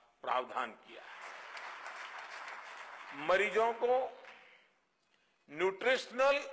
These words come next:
सपोर्ट खरीदने में दिक्कत न हो, इसके लिए उनके बैंक अकाउंट में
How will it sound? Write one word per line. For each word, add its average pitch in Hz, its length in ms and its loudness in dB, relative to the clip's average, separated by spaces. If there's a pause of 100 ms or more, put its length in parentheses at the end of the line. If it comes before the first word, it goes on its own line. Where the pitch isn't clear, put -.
(280)
सपोर्ट - 920 2 (1600)
खरीदने 220 460 2
में - 320 0
दिक्कत 226 480 0
न 165 40 4
हो, - 360 -6 (1000)
इसके 170 320 0
लिए 185 260 4 (1000)
उनके 180 300 0
बैंक 190 420 0
अकाउंट 165 440 0
में 107 340 -10